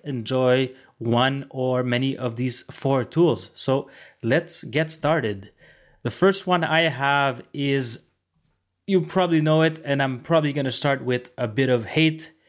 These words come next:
uh, hate mail, <laughs> or I'll get hate mail from my graphic designer friends, but basically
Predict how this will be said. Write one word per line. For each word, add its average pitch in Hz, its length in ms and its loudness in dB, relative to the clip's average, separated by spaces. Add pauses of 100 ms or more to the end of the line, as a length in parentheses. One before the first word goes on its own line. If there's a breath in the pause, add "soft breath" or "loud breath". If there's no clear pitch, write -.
(320 soft breath)
uh, 117 560 0
hate 170 260 2
mail, 143 480 2
<laughs> - 80 -20
or 139 140 0
I'll 151 120 4
get 143 140 2
hate 156 220 -2
mail 143 180 2
from 143 180 -4
my 170 160 2
graphic 131 360 -4
designer 123 360 0
friends, 165 280 0
but 123 160 0
basically 135 600 -2